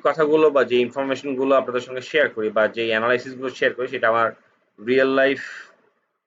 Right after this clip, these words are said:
আহ, এক্সপেরিমেন্ট থেকে বা এক্সপেরিয়েন্স থেকে, আহ, যেই জ্ঞান আমি অর্জন করেছি সেইটার আলোকেই বলি। তো আশা করি যে আপনারা, আহ, এটাতে উপকৃত হবেন এই ইনফরমেশনগুলো জেনে।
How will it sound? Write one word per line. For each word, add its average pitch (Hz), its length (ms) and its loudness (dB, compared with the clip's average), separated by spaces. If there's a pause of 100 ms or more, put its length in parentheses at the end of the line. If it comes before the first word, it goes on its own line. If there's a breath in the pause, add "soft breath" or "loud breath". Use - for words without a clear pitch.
(100)
আহ, 101 360 2
এক্সপেরিমেন্ট 139 580 -4
থেকে 131 300 -4
বা 117 140 2
এক্সপেরিয়েন্স 139 720 0
থেকে, 123 400 0 (840)
আহ, 98 380 0 (160)
যেই 107 560 -4 (460)
জ্ঞান 127 340 2
আমি 123 180 0
অর্জন 117 280 -2
করেছি 113 360 -8
সেইটার 123 380 0
আলোকেই 117 320 -2
বলি। 107 340 -6 (800)
তো 107 100 -2
আশা 110 260 0
করি 135 240 -6
যে 131 300 -2 (440)
আপনারা, 117 600 2 (100)
আহ, 98 360 -2
এটাতে 110 340 -6
উপকৃত 117 400 -8
হবেন 123 380 0
এই 110 140 0
ইনফরমেশনগুলো 117 640 -4
জেনে। 117 320 0